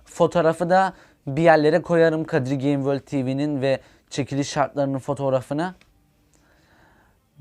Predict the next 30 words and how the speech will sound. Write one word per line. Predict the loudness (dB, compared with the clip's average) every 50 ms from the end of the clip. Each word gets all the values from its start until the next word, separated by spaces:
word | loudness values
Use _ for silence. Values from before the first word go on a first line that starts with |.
| -6 -4
Diyeceklerim | -2 0 0 2 2 2 2 2 2 2 2 0
bu | 2
kadar | 4 4 6 6 6
ama | 4 2 0 -2
şimdi, | -2 -2 0 2 2 2 2 0 -4 _ _ _ _ _ _ _ _ 0
e, | 4 6 6 6 6 6 4 2
Kadir | 2 2 4 4
Game | 2 2 2 0 0 0 0
World | 2 4 6 6 6
T | 4 0 -4 -2 -2
V | -2 -2
kanalına | 0 0 2 2 2 2 2 2 0 2 2
abone | 2 2 4 4 2 4
olmadınız. | 4 2 2 2 0 0 0 -2 -2 -4 -4 -2
Mesela | -4 -2 -2 0 4 6 6 6 6 4
bana | 4 6 6
abone | 6 6 6 4 2 2
olmadınız. | 0 0 0 0 0 -2 -2 -4 -6 -6 -8
Şansınız | -4 -2 0 0 0 -2 -2 0 0 0 0 -2
düşer. | -4 -4 0 2 2 2 2 0 -4 _ _ _ _ _ _ _ _ _ _ _ _ _ _ _ -10
Ve | -6 -2 2 2 2 2 0
çekilişi | -2 -6 -4 -4 -4 -6 -4 -4 -6 -2
kazanamazsınız | 0 0 2 2 2 2 2 2 2 0 0 -2 -2 -2 -2 -2 -2
büyük | -4 -4 -6
ihtimalle. | -6 -4 -2 0 0 0 -2 -2 -6 -6 -8 _ _ -20 -20 -20 -20 _ _ _ _ _ _ _ _
Ama | 0 0 2 0 0
şöyle | 0 2 2 4 4 2
bir | 0
şey | 0 2 4 6 6
var. | 6 4 4